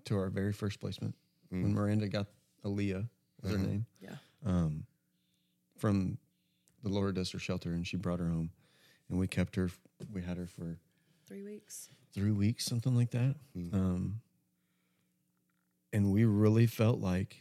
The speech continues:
Speaker 1: this is our, this is our thing. This was, this is our adoption. Like, God
Speaker 2: Mm.
Speaker 1: answered our prayer in the first time. It took
Speaker 3: Mm-hmm.
Speaker 1: one year for us to get a placement, but now we got a placement,
Speaker 2: Mm-hmm.
Speaker 1: and it's over. We got it. It's, it's done. It's,
Speaker 2: Yeah.
Speaker 1: look at God.
Speaker 3: Yep.
Speaker 2: Yeah.
Speaker 1: Um,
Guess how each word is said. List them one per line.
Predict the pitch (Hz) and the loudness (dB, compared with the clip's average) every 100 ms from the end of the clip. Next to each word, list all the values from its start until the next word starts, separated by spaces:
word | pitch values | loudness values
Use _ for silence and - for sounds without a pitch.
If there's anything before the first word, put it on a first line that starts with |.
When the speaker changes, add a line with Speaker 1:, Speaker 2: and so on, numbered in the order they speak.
| - - | -16 -4
Speaker 1:
this | 92 98 | -4 -4
is | 92 | -6
our, | 95 92 - | -6 -8 -12
this | 104 - | -18 -16
is | 98 | -8
our | 101 | -8
thing. | 104 107 113 90 98 | -6 -2 -2 -2 -8
This | 95 | -8
was, | 107 98 - _ 117 | -8 -8 -12 _ -10
this | 98 110 | -6 -2
is | |
our | 104 104 | 0 0
adoption. | 98 113 - 82 101 | 0 -2 -4 -6 -6
Like, | 85 - | -10 -2
God | 92 98 | 0 2
Speaker 2:
Mm. | |
Speaker 1:
answered | 107 117 104 | 0 0 -4
our | 104 | -2
prayer | 104 107 | -2 0
in | 104 | -2
the | |
first | 92 107 110 | -2 -4 -2
time. | 107 110 101 | 0 2 2
It | 92 | 2
took | 113 | 2
Speaker 3:
Mm-hmm. | 110 | 4
Speaker 1:
one | 117 117 | 4 6
year | 110 113 147 - _ | 6 6 4 0 _
for | - 107 | 0 0
us | - | 2
to | |
get | 87 107 | 2 2
a | 117 | 2
placement, | 139 139 151 147 - - | 2 4 2 2 -10 -4
but | 90 | 0
now | 98 113 | 2 4
we | |
got | 120 113 | 4 2
a | |
placement, | 107 120 120 139 90 - 95 | 2 0 2 0 -2 -8 -4
Speaker 2:
Mm-hmm. | 92 | 2
Speaker 1:
and | 98 | 4
it's | 107 | 4
over. | 120 151 87 | 2 2 0
We | 95 | -2
got | 92 107 110 | 2 2 2
it. | 87 | -2
It's, | 92 - - | -8 -10 -14
it's | 98 - | -18 -4
done. | 107 131 92 101 | 2 2 0 -6
It's, | 101 | -4
Speaker 2:
Yeah. | 92 90 | -2 0
Speaker 1:
look | 104 139 | 0 0
at | 123 | 4
God. | 127 101 90 _ _ 185 | 4 4 0 _ _ -10
Speaker 3:
Yep. | 190 - - | -10 -10 0
Speaker 2:
Yeah. | 110 107 | 2 4
Speaker 1:
Um, | 95 87 | 2 -2